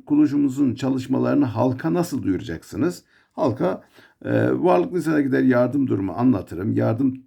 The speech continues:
toplarım. Yani gider orada birebir anlatma var. Gerekirse afiş bastırılabilir,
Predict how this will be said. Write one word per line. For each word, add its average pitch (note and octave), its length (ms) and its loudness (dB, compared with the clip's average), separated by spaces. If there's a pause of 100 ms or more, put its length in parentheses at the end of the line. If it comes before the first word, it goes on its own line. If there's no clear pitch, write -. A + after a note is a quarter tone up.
toplarım. F#2 680 -6 (120)
Yani G2+ 300 0
gider G#2+ 200 -2
orada G#2+ 300 -4
birebir A#2+ 380 2
anlatma D2+ 600 -10
var. D3+ 320 -4 (380)
Gerekirse B2+ 760 -2
afiş C#3+ 380 0
bastırılabilir, D2 920 -6